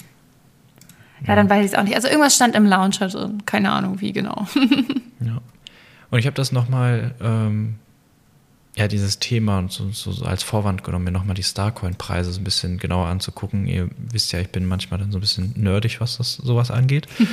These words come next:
Speaker 1: <laughs>
Speaker 2: und will das dann genauer wissen. Und wir haben ja jetzt schon oft gesagt, dass wenn man sich Starcoins kauft und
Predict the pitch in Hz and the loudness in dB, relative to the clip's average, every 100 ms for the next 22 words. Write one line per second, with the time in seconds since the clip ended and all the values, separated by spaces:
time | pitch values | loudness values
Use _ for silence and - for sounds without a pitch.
0 | 214 - - - 139 113 123 123 123 107 | 0 -2 -8 -6 0 2 4 2 2 2
1 | 101 107 123 110 104 - 143 - - - | 4 4 4 2 0 -2 -4 -6 -16 -20
2 | - - _ - 113 107 104 107 104 117 | -20 -20 _ -4 2 4 2 2 2 4
3 | 110 110 - - 107 - 117 110 107 120 | 2 2 0 -2 -4 -2 -2 0 0 0
4 | - 95 - - _ _ - - 127 110 | -2 -2 -4 -8 _ _ -20 -10 -2 0
5 | 131 127 120 - 110 120 120 107 104 - | 2 0 0 -2 0 0 -2 -4 -2 -4
6 | - 107 131 165 - - - _ _ _ | -4 0 0 -2 -6 -14 -16 _ _ _
7 | - 107 107 - | 0 0 0 -4